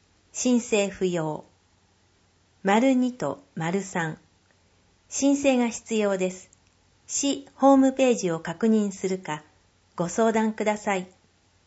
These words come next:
申請期限。令和四年二月二十八日月曜。問い合わせ、子育て支援課。まちづくり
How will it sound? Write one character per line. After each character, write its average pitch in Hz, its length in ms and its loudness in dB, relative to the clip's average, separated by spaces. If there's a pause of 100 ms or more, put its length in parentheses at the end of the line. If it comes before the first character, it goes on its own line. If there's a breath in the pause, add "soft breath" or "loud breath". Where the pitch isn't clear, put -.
(1200)
申 269 280 2
請 262 260 0
期 240 200 -2
限。 165 280 -4 (1000)
令 285 240 6
和 190 100 2
四 160 180 -2
年 165 300 -4 (160)
二 190 160 2
月 254 300 0
二 254 160 4
十 175 180 -2
八 156 320 -4
日 185 440 -4
月 175 360 -6
曜。 190 340 -2 (1500)
問 226 180 2
い 214 80 2
合 196 60 2
わ 185 140 -2
せ、 - 320 -6 (240)
子 202 100 -6
育 254 340 0
て 143 120 -8
支 160 240 -6
援 170 180 -4
課。 - 280 -12 (3000)
ま 226 160 4
ち 294 160 -4
づ 302 180 -2
く 269 140 2
り 180 180 2